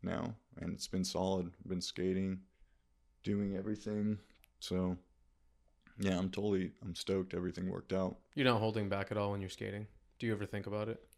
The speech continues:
Speaker 1: I mean, I skate differently, um, now because it's, I used to just, like, jump down handrails, gaps, whatever, like, without even thinking, stretching or anything. Now it's, I kinda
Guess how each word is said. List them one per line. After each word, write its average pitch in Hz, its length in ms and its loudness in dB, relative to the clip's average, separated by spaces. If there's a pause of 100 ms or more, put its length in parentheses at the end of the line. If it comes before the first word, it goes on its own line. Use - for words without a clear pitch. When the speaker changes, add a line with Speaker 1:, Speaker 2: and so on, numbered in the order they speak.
(140)
Speaker 1:
I 104 120 6
mean, 120 180 10
I 117 100 6
skate - 360 4
differently, 92 720 4 (640)
um, 95 580 0 (920)
now 90 440 2
because 90 520 2 (240)
it's, - 480 -2 (340)
I - 100 2
used 107 200 6
to 90 80 -2
just, - 280 0
like, 82 200 2 (420)
jump 90 240 -2
down 87 220 -2
handrails, 92 960 -2 (180)
gaps, - 440 -4
whatever, 92 500 0 (260)
like, 90 200 -2 (200)
without 92 320 -2
even - 320 -6 (160)
thinking, 92 540 0
stretching - 560 -2
or 87 100 0
anything. 85 480 -2
Now 98 240 2
it's, - 320 -6
I 90 100 -2
kinda 92 480 0